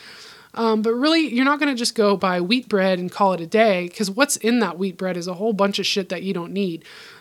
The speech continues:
Um, hydrogenated vegetable oil and, um, you know, corn syrup and, and, and these dough conditioners and stuff to keep it soft and, and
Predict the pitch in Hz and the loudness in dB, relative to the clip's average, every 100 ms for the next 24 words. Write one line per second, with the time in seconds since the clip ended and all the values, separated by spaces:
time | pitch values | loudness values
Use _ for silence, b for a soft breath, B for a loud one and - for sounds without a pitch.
0 | - 190 165 175 208 196 190 185 190 202 | -4 -4 -4 -4 -2 -2 -2 0 0 0
1 | 185 180 175 165 160 190 - 202 180 165 | 0 -2 -4 -6 -4 -2 0 -2 -2 0
2 | 196 208 202 196 185 175 160 165 156 202 | 2 4 4 2 -2 -6 -6 -8 -10 -6
3 | 175 156 156 170 - 196 156 - 233 208 | -6 -6 -10 -14 -4 -4 -4 -4 2 4
4 | 202 - 185 175 170 165 147 196 175 190 | 4 0 -2 -2 -4 -10 -4 -4 -4 -6
5 | 175 170 151 - - - 185 202 208 208 | -4 -6 -8 -12 -16 -14 0 4 4 4
6 | 220 202 - 202 185 180 175 - 175 - | 0 2 0 0 -2 -4 -4 -4 -6 -8
7 | - 202 185 - 196 185 - 175 165 B | -8 -10 -4 -2 0 -2 -4 -10 -10 B
8 | B B B 208 185 175 170 | B B B -4 -2 -2 -6